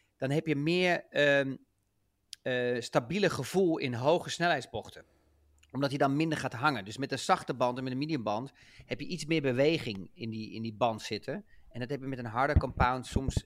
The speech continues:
kan het wel eens zijn dat je daar een beter gevoel bij hebt. En dat je dus gewoon veel meer vertrouwen hebt in de high speed. En dat je sneller kan gaan. Dus het kan ook zijn dat, eh, dat ze daardoor voor gekozen hebben. Omdat daar ook de kracht lag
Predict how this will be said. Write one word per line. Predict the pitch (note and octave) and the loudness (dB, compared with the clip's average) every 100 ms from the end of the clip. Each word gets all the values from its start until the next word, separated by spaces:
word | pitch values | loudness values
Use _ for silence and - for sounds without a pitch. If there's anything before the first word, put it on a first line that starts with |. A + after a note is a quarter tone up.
| - - | -6 -4
kan | B2+ | -2
het | A#2 | -2
wel | B2 | -2
eens | A#2+ | -2
zijn | C3 B2+ | -2 -2
dat | C3 - | -2 -2
je | |
daar | B2 A#2+ | -2 0
een | |
beter | - C#3+ D3 - | 0 -2 -2 -6
gevoel | - C3+ E3 B2 | -6 -4 -4 -2
bij | A2+ G2 | -4 -4
hebt. | G#2 C3 - _ _ - - - - | -2 -2 -4 _ _ -20 -20 -20 -10
En | - | -4
dat | D3 | -2
je | C#3+ | -2
dus | D3 - | -6 0
gewoon | C#3+ C3+ | 0 2
veel | D#3 D3+ | 2 4
meer | C#3+ | 2
vertrouwen | - - D#3 E3 E3 B2+ | -2 0 8 8 8 6
hebt | A#2 B2+ | 4 0
in | - B2 | -2 -2
de | A2+ | 0
high | B2 D#3 - | 4 4 2
speed. | - G#2+ F#2 | -4 -8 -6
En | A2+ | -6
dat | A#2 | -6
je | |
sneller | A2+ D3 B2 | -4 -2 -2
kan | A#2 | -4
gaan. | - C3+ A2+ | -2 -2 -2
Dus | |
het | A2 | 0
kan | D#3 | 0
ook | D#3 | 0
zijn | - C#3+ | 0 2
dat, | C#3 - | 2 -2
eh, | G#2 B2 A2+ A#2+ | -2 -2 -2 -4
dat | B2+ | -4
ze | - | -2
daardoor | A2+ B2+ C#3 B2+ | 6 8 8 4
voor | B2 A#2 | 0 -6
gekozen | - D3 D#3 A2 | 2 4 4 0
hebben. | G2+ | -2
Omdat | B2+ C3+ A2+ | 0 0 0
daar | D3 D#3+ E3+ C3 | 4 6 6 4
ook | C3+ C3+ | 2 0
de | - - | -4 2
kracht | E3+ F3+ - | 4 4 2
lag | G#2 G2 - | -4 -2 -4